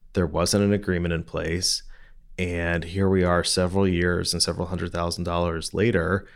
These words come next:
and they're fighting over who gets what because there wasn't an agreement in place at, at the beginning of the relationship.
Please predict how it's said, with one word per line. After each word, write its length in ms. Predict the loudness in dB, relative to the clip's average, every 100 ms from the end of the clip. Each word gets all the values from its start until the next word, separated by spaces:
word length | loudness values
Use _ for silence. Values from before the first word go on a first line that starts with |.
| -20 -20 -6
and 240 | -2 2
they're 80 | 0
fighting 380 | 2 4 4 2
over 600 | 0 -2 2 2 2 -2 -14 -20 -8
who 220 | 0 2 4
gets 300 | 2 2 0
what 360 | 0 0 -4 -18 -20 -20 -20 -20 -4
because 340 | -4 0 2
there 100 | 4
wasn't 260 | 2 2 0
an 60 | 0
agreement 300 | 2 2 0
in 40 |
place 280 | 0 -2 -2
at, 500 | -6 -6 -6 -6 -6
at 160 | -6 -6
the 60 | -6
beginning 300 | -2 -2 -2
of 100 | -6
the 80 | -6
relationship. 720 | -4 -4 -6 -8 -10 -10